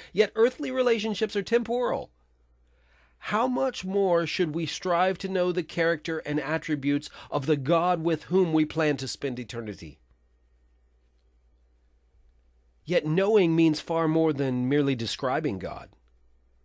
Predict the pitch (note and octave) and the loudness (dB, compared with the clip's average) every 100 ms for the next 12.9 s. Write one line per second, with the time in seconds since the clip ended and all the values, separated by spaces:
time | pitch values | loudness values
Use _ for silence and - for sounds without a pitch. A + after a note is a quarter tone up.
0 | _ _ _ _ _ F3 E3+ G#3 G#3+ F3 | _ _ _ _ _ -4 0 2 2 2
1 | D3 D3+ D3+ D#3+ F3+ G#3 G3+ E3 E3+ D#3 | 2 4 6 6 6 4 2 0 2 2
2 | B2+ D3+ E3 E3+ E3 D#3 A#2+ B2+ A#2+ - | 2 4 6 6 6 2 0 -2 -2 -6
3 | D#3 - - D3+ C#3+ D3 - A#2+ G#2+ G#2 | -6 -6 -4 0 2 0 -2 -4 -6 -12
4 | - _ - D3+ A#2+ - - F3 D3+ - | -16 _ -4 -2 -2 -6 -4 -4 -4 -6
5 | G2 F#2+ F2+ E2 - - - - - - | -6 -8 -8 -10 -10 -18 -20 -20 -20 -4
6 | D#3+ E3 D#3 E3 G3+ F3+ - D#3+ C3+ - | 2 4 4 4 4 2 -2 -6 -6 2
7 | G3 G#3 F#3+ D#3 A#2+ - _ _ D#3+ D#3+ | 4 4 2 2 -2 -6 _ _ 0 2
8 | F#3+ A3 - - D#3 D3+ B2+ F#3+ A3 G#3+ | 2 0 -8 -4 -2 0 2 2 4 4
9 | E3 G3 E3 - - A2+ C3+ E3+ G3 G3 | 4 2 0 -4 -16 -6 0 0 2 0
10 | A#2 F#2 - - _ _ _ - C#3 F2+ | 0 -4 -10 -12 _ _ _ -4 -2 -2
11 | G2 D2+ - _ _ _ _ _ _ _ | -10 -12 -18 _ _ _ _ _ _ _
12 | _ - - G#3 G3+ F#3+ F#3+ G3 G#3 | _ -16 2 6 6 4 4 4 4